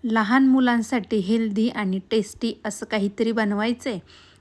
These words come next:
मग हा no मैदा केक एकदा करून बघा. नमस्कार मंडळी, आज मी घेऊन आले आहे खूपच हेल्दी आणि झटपट तयार होणारी केक रेसिपी, ज्यात मी मैदा अजिबात वापरलेला नाहीये. हा के-,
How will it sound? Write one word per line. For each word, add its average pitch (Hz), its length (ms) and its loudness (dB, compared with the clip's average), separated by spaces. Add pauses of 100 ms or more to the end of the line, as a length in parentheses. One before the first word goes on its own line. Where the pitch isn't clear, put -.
मग 214 120 0
हा 226 220 0
no 254 260 6
मैदा 202 400 2
केक 202 380 -6
एकदा 190 280 -6
करून 311 420 2
बघा. 156 220 -2 (540)
नमस्कार 254 480 2
मंडळी, 240 420 2
आज 208 300 -6
मी 208 120 -2
घेऊन 208 300 0
आले 196 220 -2
आहे 190 380 -4
खूपच 220 480 -8
हेल्दी 214 340 -2
आणि 202 360 -2 (460)
झटपट 247 380 0 (160)
तयार 202 280 4
होणारी 202 380 -2
केक 269 360 -4
रेसिपी, 180 440 -4 (480)
ज्यात 214 180 0 (100)
मी 214 200 -4
मैदा 208 400 -2
अजिबात 202 520 -4
वापरलेला 196 560 -2
नाहीये. 185 440 -4
हा 190 120 -8
के-, 202 360 -6